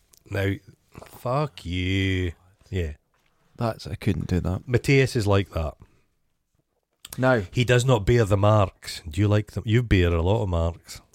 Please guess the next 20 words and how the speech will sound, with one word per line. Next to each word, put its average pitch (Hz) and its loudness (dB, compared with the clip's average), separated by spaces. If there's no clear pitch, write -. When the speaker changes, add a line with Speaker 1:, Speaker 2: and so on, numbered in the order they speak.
Speaker 2:
<sighs> - -12
I 90 -4
do. 104 0
Speaker 1:
My, 104 4
mm-hmm. 90 0
Speaker 2:
Now, 127 6
at 110 -4
this 160 -2
point, - -4
Speaker 1:
The 90 -2
pretty 104 4
marks. 87 -2
Speaker 2:
I 117 6
wrote 110 0
down, 98 -4
Speaker 1:
A 113 -8
lot 107 -2
of 101 -6
contact 101 2
lenses. 107 0